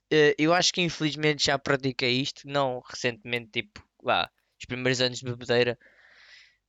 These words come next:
Ahm, pá, acho, acho que cheguei a fazer isto, que era tipo aquela cena de quem ficasse mais bêbado era o mais bacana.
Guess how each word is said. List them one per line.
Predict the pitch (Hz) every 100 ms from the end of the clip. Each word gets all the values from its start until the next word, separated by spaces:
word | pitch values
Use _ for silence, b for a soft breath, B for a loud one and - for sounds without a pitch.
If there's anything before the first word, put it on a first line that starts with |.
| -
Ahm, | 117 120 117 117 117 113 113 107 _ _ _ -
pá, | - 120
acho, | - -
acho | 139 127
que | -
cheguei | 139 127
a | 123
fazer | - 120 120 117
isto, | 117 - -
que | -
era | 123 123
tipo | - -
aquela | 123 - 120 120
cena | - 127 123
de | -
quem | 143
ficasse | - 143 139 127 -
mais | 131 127 127
bêbado | 131 131 131 127
era | 120
o |
mais | 117 117 120
bacana. | 117 - 123